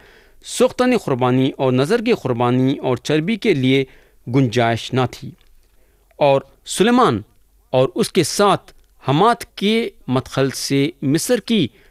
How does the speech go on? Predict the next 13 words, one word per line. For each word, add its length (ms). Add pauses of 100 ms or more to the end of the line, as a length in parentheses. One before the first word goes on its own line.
(200)
नदी 320
तक 200 (640)
के 180
सब 340 (100)
इसराइलियों 480
की 360 (380)
बहुत 500 (340)
बड़ी 320
जमात 480
ने 280 (320)
उस 260
मौके 300
पर 300